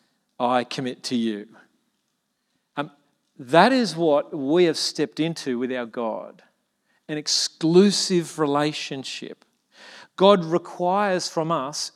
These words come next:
exclusive allegiance.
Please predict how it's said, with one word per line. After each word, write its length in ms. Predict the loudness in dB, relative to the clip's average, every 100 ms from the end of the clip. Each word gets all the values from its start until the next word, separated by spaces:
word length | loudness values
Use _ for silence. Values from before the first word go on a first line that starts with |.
| -10
exclusive 1400 | -8 -4 -6 -6 -4 4 4 4 -2 -2 -2 -6 -12 -20 _ -20 _
allegiance. 1080 | 2 4 4 2 0 -4 -8 -8 -8 -6 -8